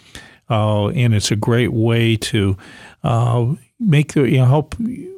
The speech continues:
take greater control. So you're not only t-, you're getting the benefits of the remedy, you're getting the benefits of the healing technique by activating those acupuncture points, by activating the neurolymphatic reflexes to work better again, to activating your nerves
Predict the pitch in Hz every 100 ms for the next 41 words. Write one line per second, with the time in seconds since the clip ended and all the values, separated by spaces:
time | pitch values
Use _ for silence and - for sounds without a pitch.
0 | - _ _ - 147 117 135 131 113 -
1 | 101 - 101 104 - - - - - -
2 | 127 120 117 113 135 139 135 117 - 131
3 | 131 135 113 131 123 110 117 123 110 117
4 | - 104 107 113 107 104 101 104 113 117
5 | 101 110 113 107 113 - 104 90 107 92
6 | - 139 123 110 - 104 - 135 117 -
7 | - - - - 107 110 120 - 113 113
8 | 110 107 101 113 107 - 117 107 101 -
9 | - 113 98 110 - - - - 110 113
10 | 117 - 117 117 113 104 101 104 120 113
11 | 107 104 - 110 107 - 107 104 - -
12 | 107 - 104 - 107 117 92 - 104 101
13 | 98 104 101 95 - - - - 123 117
14 | - 123 113 117 110 101 98 98 107 117
15 | 113 101 98 -